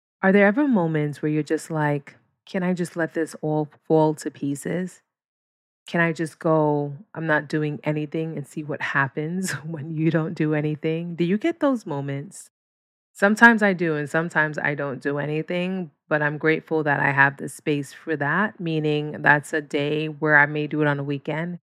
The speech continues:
and I will lounge in front of my T V for hours, but I usually don't have any after fa-, after effects. I'm not usually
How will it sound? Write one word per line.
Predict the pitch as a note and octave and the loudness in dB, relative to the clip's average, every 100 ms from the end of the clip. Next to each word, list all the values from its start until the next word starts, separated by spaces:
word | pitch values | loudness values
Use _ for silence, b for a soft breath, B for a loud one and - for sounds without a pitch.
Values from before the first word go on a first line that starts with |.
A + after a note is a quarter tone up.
| _ _ _ _ _ _ | _ _ _ _ _ _
and | - F3+ | 2 6
I | E3 | 6
will | E3 D#3+ | 4 0
lounge | D#3 D3+ D#3 D3+ | 2 4 4 2
in | C#3+ C3+ | -4 -6
front | D3 | -6
of | C#3+ | -4
my | C#3 | -6
T | C3+ D3 | -8 -10
V | B2+ | -10
for | - C3+ | -8 -2
hours, | C#3 D3+ E3 F3 E3+ - _ - | 0 0 -2 -4 -6 -14 _ -4
but | |
I | D#3+ D#3+ | 0 0
usually | E3 D#3+ | 0 -2
don't | D#3 D3+ - | -2 -4 0
have | C#3+ D3 | 2 4
any | C#3+ C#3+ C#3+ C#3+ C#3 C#3 _ - | 2 0 -2 -4 -6 -10 _ -2
after | D3 D3 - C#3 | 2 2 2 -2
fa-, | C#3 - - _ - | -2 -8 -8 _ 2
after | D#3+ D#3 - - | 2 2 -2 -8
effects. | - - - - - - _ _ _ _ _ _ _ _ F#3+ | -10 -14 -12 -12 -16 -20 _ _ _ _ _ _ _ _ 2
I'm | F#3 | 2
not | E3+ E3+ | 2 0
usually | E3+ D#3+ D3 C#3+ C#3 D3+ | 0 0 0 -2 -2 -4